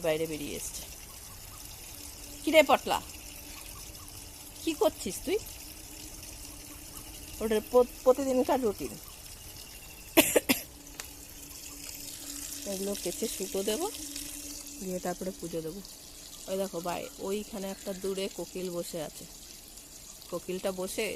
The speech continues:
সমানে ডেকেই যাচ্ছে, চুপ করে বসে আছে। নাইটিগুলো শুকো দিয়ে গিয়ে তারপরে পুজো দিতে বসবো। ততক্ষণ এরকম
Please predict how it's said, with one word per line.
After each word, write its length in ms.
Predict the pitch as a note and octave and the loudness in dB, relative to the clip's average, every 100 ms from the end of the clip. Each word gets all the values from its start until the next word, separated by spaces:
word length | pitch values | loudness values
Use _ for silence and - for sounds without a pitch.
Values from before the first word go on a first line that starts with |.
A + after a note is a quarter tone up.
| - - - | -6 -12 -4
সমানে 320 | E3 F3 F3+ F3+ | 0 0 0 0
ডেকেই 320 | E3 F3 F3 E3+ | -2 0 0 0
যাচ্ছে, 300 | D#3 - - - - - - - - - - - - - - - - - - - - - | -4 -6 -12 -12 -12 -14 -14 -14 -14 -16 -16 -16 -16 -16 -16 -14 -14 -14 -14 -14 -14 -6
চুপ 160 | G3 G3 - | -6 -4 -4
করে 160 | F3+ F3+ | -2 -2
বসে 260 | E3 - D#3+ | -4 -6 -8
আছে। 160 | - - - - - - - - - - - - - - - - - - - - - - - - - - - - - - - - - - - - - - - - - - F3 F#3+ | -8 -12 -14 -14 -14 -14 -14 -14 -12 -8 -6 -8 -10 -12 -12 -12 -10 -10 -10 -10 -10 -12 -12 -12 -12 -12 -14 -14 -14 -14 -14 -14 -14 -14 -14 -14 -14 -14 -14 -12 -12 -10 -8 -4
নাইটিগুলো 440 | E3+ E3 F3 F#3+ | -2 0 0 2
শুকো 320 | G#3+ - F3 F3+ F#3 | 0 0 0 2 4
দিয়ে 140 | B3 F#4+ - - - - - - - | 2 2 -4 -12 -12 -12 -12 -12 -4
গিয়ে 140 | F#3 F3 | 2 2
তারপরে 360 | E3 E3 D#3 E3+ | 4 2 2 0
পুজো 220 | D#3+ D#3 D#3 | -2 -2 -2
দিতে 240 | D#3 D3 D3 | -2 -4 -4
বসবো। 300 | - - - - - - F#3+ | -4 -8 -12 -14 -14 -12 2
ততক্ষণ 380 | F3+ F3 - A3 | 4 4 0 0
এরকম 300 | F3+ F3 F3+ | 0 0 -2